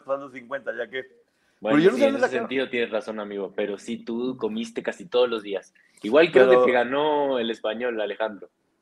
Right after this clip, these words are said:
Speaker 1: El Alejandro, pero es que estaba muy barata. Eh, una langosta que aquí en México te cuesta mil pesos, yo creo.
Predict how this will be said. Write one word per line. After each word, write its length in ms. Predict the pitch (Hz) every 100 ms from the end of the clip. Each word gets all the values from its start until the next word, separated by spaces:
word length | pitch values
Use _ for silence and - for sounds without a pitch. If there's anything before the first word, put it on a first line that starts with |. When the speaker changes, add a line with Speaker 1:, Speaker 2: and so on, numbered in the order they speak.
| _ 135
Speaker 1:
El 120 | 127
Alejandro, 720 | 117 120 117 120 127 135 131
pero 140 | 131
es 60 | 131
que 40 |
estaba 160 | - 196
muy 160 | 196 202
barata. 580 | 202 170 165 - 160
Eh, 280 | 120 117 135
una 200 | 160 185
langosta 680 | 226 175 156 170 - 190 202 180
que 140 | 127
aquí 220 | 113 156
en 100 | 156
México 420 | 160 156 139 123 110
te 100 | 110
cuesta 280 | 139 151
mil 220 | 135 139 139
pesos, 280 | 135 160 147
yo 100 | 139
creo. 320 | 139 208 415